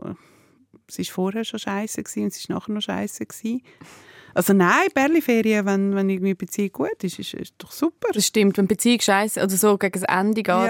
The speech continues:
Speaker 2: dann
Speaker 1: dann
Speaker 2: ist
Speaker 1: musst
Speaker 2: es
Speaker 1: du nicht mehr
Speaker 2: mega
Speaker 1: gehen.
Speaker 2: toll.
Speaker 1: Ja.
Speaker 2: Ja, das
Speaker 1: Dann
Speaker 2: stimmt.
Speaker 1: musst du
Speaker 2: Man kann
Speaker 1: nicht
Speaker 2: eine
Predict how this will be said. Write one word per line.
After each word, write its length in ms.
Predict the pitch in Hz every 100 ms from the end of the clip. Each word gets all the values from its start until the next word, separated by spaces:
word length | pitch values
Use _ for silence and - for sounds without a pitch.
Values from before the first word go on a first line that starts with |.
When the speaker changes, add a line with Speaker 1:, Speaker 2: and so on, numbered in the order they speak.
| 240
Speaker 2:
dann 20 | -
Speaker 1:
dann 80 | -
Speaker 2:
ist 40 |
Speaker 1:
musst 20 | 254
Speaker 2:
es 80 |
Speaker 1:
du 60 | -
nicht 80 | -
mehr 80 | -
Speaker 2:
mega 240 | 208 185
Speaker 1:
gehen. 240 | 196 185 165 156
Speaker 2:
toll. 40 | 214
Speaker 1:
Ja. 80 | 214 233
Speaker 2:
Ja, 60 | -
das 60 | 180
Speaker 1:
Dann 80 | 175
Speaker 2:
stimmt. 260 | 170 214
Speaker 1:
musst 120 | 220 -
du 20 |
Speaker 2:
Man 100 | 208
kann 200 | 214
Speaker 1:
nicht 60 |
Speaker 2:
eine 20 | 214